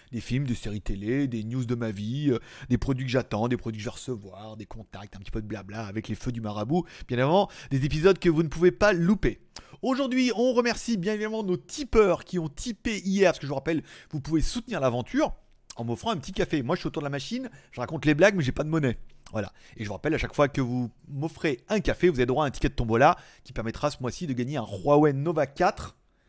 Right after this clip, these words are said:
qui est là, qui est, euh, hein, tu vas voir, hein, tu vas voir la review mercredi, euh, voilà, hein. Donc voilà. Et, euh, voilà, donc, euh, café, tombola, et ça. Vous avez fait exploser la machine à café pour l'instant.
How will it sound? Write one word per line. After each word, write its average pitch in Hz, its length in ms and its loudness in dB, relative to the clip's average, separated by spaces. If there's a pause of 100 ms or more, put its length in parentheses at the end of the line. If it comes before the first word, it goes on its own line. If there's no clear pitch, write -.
(260)
qui 139 120 2
est - 20 4
là, 151 360 4 (680)
qui 175 140 10
est, 165 60 12
euh, 127 520 6 (100)
hein, 160 320 8 (240)
tu - 160 -6
vas 147 140 6
voir, 139 320 8
hein, 175 100 0 (220)
tu 151 60 -6
vas 135 40 0
voir 156 140 4
la 147 100 6
review 139 240 2
mercredi, 147 560 0
euh, 131 140 6
voilà, 123 280 2 (200)
hein. 139 220 2 (440)
Donc 143 120 2
voilà. 143 200 4 (220)
Et, 226 240 8
euh, 202 120 12
voilà, 156 200 8
donc, 151 200 -2
euh, 143 440 0 (100)
café, 165 420 2
tombola, 147 360 4
et 135 40 4
ça. 160 160 -2
Vous 147 160 0
avez 185 200 4
fait 214 240 0
exploser 220 840 2
la 190 60 2
machine 175 240 -2
à 151 40 2
café 156 280 2
pour 131 160 -2
l'instant. 143 360 0